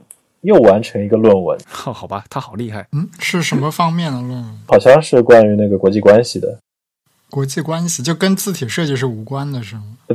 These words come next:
Speaker 1: 对，但是他好像一直在往剑桥那边跑，然后就是在上那个课。
Speaker 3: 他，他原来学的这个专业是设计方向的吗？
Speaker 1: 他原来不是吧？他原来做的都是那种什么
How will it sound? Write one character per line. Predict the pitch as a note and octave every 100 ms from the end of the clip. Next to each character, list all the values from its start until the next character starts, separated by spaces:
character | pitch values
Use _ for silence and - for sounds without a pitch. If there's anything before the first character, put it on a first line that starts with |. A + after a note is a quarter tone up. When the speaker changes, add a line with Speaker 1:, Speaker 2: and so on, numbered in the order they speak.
| -
Speaker 1:
对， | - - -
但 | C#3
是 | C3+ C3
他 | C#3+
好 | C3
像 | G#2+ A#2+
一 | A#2
直 | G#2+
在 | B2+ A#2
往 | G#2 E2+ F2+
剑 | A2+
桥 | G2+ F2+
那 | G2+
边 | G2 G2
跑， | - - -
然 | - -
后 | E2+ E2
就 | E2+
是 | - - D3+ _ _ _ _ _ _ _
在 | G2
上 | - A#2 F#2
那 |
个 | F2
课。 | -
Speaker 3:
他， | B3+ -
他 | B3
原 | F#3 E3+
来 | F#3+ F3+
学 | F3+ - C3+
的 | D#3
这 | D#3 D#3
个 | B2+
专 | B2+ D3+ D3+
业 | E3 B2+
是 | B2 - C#3+ B2+ B2
设 | D#3+ E3
计 | C3 A#2+
方 | B2+ B2
向 | C3 B2
的 | G#2+
吗？ | A2 A#2 _ -
Speaker 1:
他 | -
原 | D3+
来 | E3+ F3+
不 | B2
是 | - B2
吧？ | G#2+ G2
他 | - C#3+
原 | C3+
来 | C#3
做 | D3 C#3
的 | A#2+
都 | C3
是 | B2
那 | B2+
种 | A#2 G#2
什 |
么 | G#2+